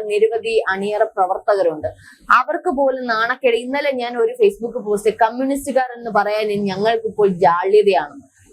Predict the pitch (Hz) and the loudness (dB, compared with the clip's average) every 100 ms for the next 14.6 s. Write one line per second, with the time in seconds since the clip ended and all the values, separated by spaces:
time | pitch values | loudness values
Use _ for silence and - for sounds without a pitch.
0 | 208 220 240 277 277 233 190 165 170 180 | 0 2 2 0 0 2 2 0 -8 -6
1 | 214 - 302 302 294 277 254 233 226 214 | -4 0 -2 -2 -6 -2 0 2 2 2
2 | 214 262 254 247 240 220 208 220 214 208 | -2 -2 -4 -6 -4 0 2 2 2 2
3 | 214 196 214 240 240 226 226 220 196 190 | 0 2 0 -2 -4 -4 -4 -6 -6 -6
4 | 190 185 185 196 190 180 _ - 233 277 | -4 -4 0 0 0 -4 _ -4 -2 2
5 | 277 240 285 320 320 320 302 285 269 254 | 2 0 -2 -4 -2 -2 -2 -2 -4 0
6 | 240 240 233 208 220 220 196 185 185 175 | -2 0 0 2 4 4 2 0 -4 -4
7 | 170 208 185 190 214 220 254 - _ - | 0 2 2 0 0 0 -2 -4 _ -2
8 | 226 277 277 320 254 226 254 285 311 - | 0 0 -2 -2 -2 0 -6 -4 -6 -2
9 | 214 208 240 262 277 294 214 220 247 269 | -2 0 0 0 -2 2 2 2 2 2
10 | 269 196 190 185 208 247 202 196 220 220 | 0 -4 -2 -4 -4 -2 -2 2 4 4
11 | 214 208 208 226 254 285 233 202 220 208 | 2 0 0 2 0 -2 -4 0 0 0
12 | - 175 180 180 196 214 220 214 190 180 | -6 -6 -4 0 0 4 2 2 -2 -2
13 | 196 202 196 226 240 214 185 220 233 226 | 0 -2 2 2 2 -2 2 2 2 -2
14 | 185 196 - 240 185 185 | -2 -2 0 2 2 0